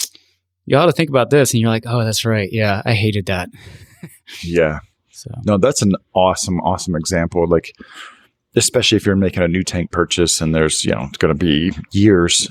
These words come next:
Speaker 2: in, of, of interacting with this tank. And if, yeah, for any of those larger investments, man, like,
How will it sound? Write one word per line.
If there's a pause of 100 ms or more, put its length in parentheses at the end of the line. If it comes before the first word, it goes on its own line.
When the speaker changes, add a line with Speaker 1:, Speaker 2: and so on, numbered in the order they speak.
(120)
Speaker 2:
in,
of, (480)
of
interacting
with
this
tank. (480)
And (600)
if,
yeah,
for
any
of
those
larger
investments,
man,
like,